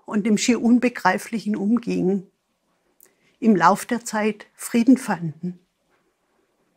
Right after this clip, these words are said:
Wie sie diese Situation bewältigt haben, hat mich getröstet und ermutigt.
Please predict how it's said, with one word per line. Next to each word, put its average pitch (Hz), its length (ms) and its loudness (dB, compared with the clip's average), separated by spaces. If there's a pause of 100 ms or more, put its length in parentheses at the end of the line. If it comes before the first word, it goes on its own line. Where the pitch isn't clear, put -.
(720)
Wie 220 120 4
sie 254 240 6
diese 262 300 6
Situation 247 720 0
bewältigt 180 680 0
haben, 196 460 0
hat 185 140 -8
mich 214 220 -4
getröstet 208 880 -6
und 208 200 -4
ermutigt. 196 960 -6